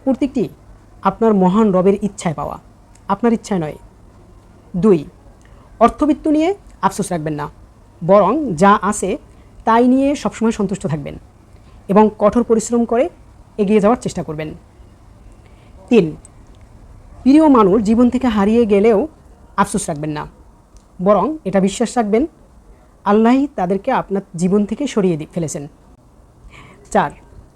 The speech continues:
নিজের অস্তিত্ব নিয়ে আফসোস রাখবেন না, যা আছে যেভাবে আছে, যেমন আছে ঠিক সেভাবে মেনে নিন। নিজের উপর আফসোস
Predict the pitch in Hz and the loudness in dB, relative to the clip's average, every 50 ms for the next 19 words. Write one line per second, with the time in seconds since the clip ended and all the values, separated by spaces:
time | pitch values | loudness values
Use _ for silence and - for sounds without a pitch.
0 | _ _ _ _ _ - - - - - - 185 202 220 220 277 294 - 226 220 | _ _ _ _ _ -20 -20 -20 -20 -6 0 2 4 4 4 4 2 2 -2 -2
1 | - - 269 - - 285 262 277 285 311 349 - - 202 - - 190 - 185 160 | -2 -4 -6 -4 -2 0 0 0 0 0 -2 -2 -4 -4 -4 -6 -8 -6 -6 -8
2 | 143 156 151 151 151 135 - _ _ _ _ _ _ _ - - 165 156 156 202 | -8 -8 -10 -10 -12 -14 -18 _ _ _ _ _ _ _ -18 -14 -8 -2 2 4
3 | 202 202 202 208 220 220 - - 226 220 214 165 160 165 147 165 160 165 160 - | 4 4 4 2 0 -2 0 0 0 0 2 0 -2 -4 -4 -4 -4 -6 -4 -4
4 | 208 196 - - 208 202 208 208 - _ _ - - _ _ _ - 170 143 208 | -6 -6 -4 -4 -4 -4 -4 -6 -10 _ _ -20 -20 _ _ _ -8 0 4 6
5 | 233 247 277 294 262 190 151 - - 156 233 320 - _ _ _ - - _ _ | 6 6 6 4 2 0 -2 -4 -6 -8 -8 -8 -10 _ _ _ -20 -20 _ _
6 | _ - - _ - - - _ _ _ - - - - 285 - - - - 269 | _ -20 -20 _ -20 -20 -20 _ _ _ -20 -8 -6 -6 -6 -6 -8 -2 2 4
7 | 269 277 277 285 226 185 165 156 156 156 147 139 147 - - - _ _ - - | 4 6 6 4 4 2 0 -2 -6 -8 -10 -12 -16 -20 -20 -20 _ _ -20 -10
8 | - 202 190 220 202 262 277 285 277 294 285 277 - 202 226 220 - - 175 165 | -2 2 2 4 4 4 2 2 2 0 -2 -2 0 0 0 0 -2 -8 -10 -10
9 | 220 - - | -10 -10 -12